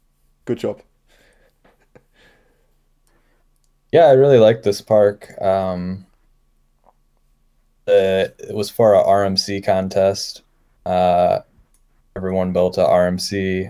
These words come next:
Speaker 2: and, uh, yeah, this is definitely, there was a lot of competition, and I think this was still one of the best for sure.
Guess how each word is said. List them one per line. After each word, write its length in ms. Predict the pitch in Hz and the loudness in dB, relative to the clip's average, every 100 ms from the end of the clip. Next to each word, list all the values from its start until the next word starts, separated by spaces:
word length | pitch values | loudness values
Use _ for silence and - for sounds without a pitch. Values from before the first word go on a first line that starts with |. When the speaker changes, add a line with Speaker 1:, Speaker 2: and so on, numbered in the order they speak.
| - | -10
Speaker 2:
and, 460 | 95 92 92 87 90 | -6 -4 -4 -4 -2
uh, 340 | 87 87 87 - _ _ _ _ _ _ _ _ _ _ _ _ _ _ _ _ _ | 0 0 -4 -10 _ _ _ _ _ _ _ _ _ _ _ _ _ _ _ _ _
yeah, 160 | - 69 | 0 0
this 200 | 95 - | -2 -8
is 100 | 101 | -4
definitely, 840 | - 95 - 98 95 92 92 92 - _ _ _ _ _ - | -2 -2 -2 -4 -4 -4 -4 -8 -12 _ _ _ _ _ -2
there 100 | 104 | 0
was 120 | 98 | 2
a 40 | |
lot 140 | 98 98 | 2 2
of 60 | |
competition, 920 | - 101 95 - 101 - 98 95 98 110 _ _ | 0 -4 -4 -4 -4 -4 -6 -6 -8 -10 _ _
and 360 | - 90 90 90 | -10 -6 -4 0
I 140 | 90 | 0
think 220 | 90 98 | -2 -6
this 260 | - 92 - | -6 -8 -8
was 160 | 90 - | -10 -6
still 440 | 92 87 85 90 | 0 0 0 -2
one 240 | - 85 85 | -4 -6 -4
of 40 | |
the 80 | 82 | -2
best 440 | 85 90 87 - | 2 0 -2 -12
for 180 | - - | -12 -12
sure. 640 | 80 92 92 85 92 101 | -8 -4 -2 -2 -4 -8